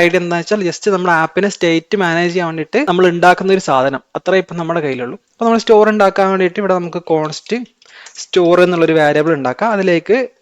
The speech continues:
configure store എന്ന് പറഞ്ഞിട്ടൊരു ഫംഗ്ഷൻ ഉണ്ട്. നമ്മളെ redux J S slash toolkit എന്ന് പറഞ്ഞിട്ട് നമ്മൾ ഇൻസ്റ്റാൾ ചെയ്ത ഈ ഒരു പാക്കേജിൽ നിന്ന് വരുന്നതാണ്. ഓക്കെ,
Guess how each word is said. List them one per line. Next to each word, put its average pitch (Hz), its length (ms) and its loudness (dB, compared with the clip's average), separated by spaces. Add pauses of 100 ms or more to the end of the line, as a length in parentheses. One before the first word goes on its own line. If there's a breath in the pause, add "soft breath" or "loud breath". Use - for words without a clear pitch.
(280)
configure 180 540 0 (300)
store 160 340 2
എന്ന് 170 120 -2
പറഞ്ഞിട്ടൊരു 160 340 -4
ഫംഗ്ഷൻ 135 400 -6
ഉണ്ട്. 143 160 -8
നമ്മളെ 175 180 -4 (420)
redux 165 240 0 (100)
J 170 80 4 (140)
S - 20 -18 (200)
slash 165 280 0 (100)
toolkit 160 380 -4
എന്ന് 170 120 -4
പറഞ്ഞിട്ട് 160 240 -6
നമ്മൾ 160 200 -4
ഇൻസ്റ്റാൾ 156 400 -2
ചെയ്ത 160 220 0
ഈ 175 100 0
ഒരു 185 140 0
പാക്കേജിൽ 196 340 0
നിന്ന് 202 140 0
വരുന്നതാണ്. 135 400 -2 (140)
ഓക്കെ, - 140 -18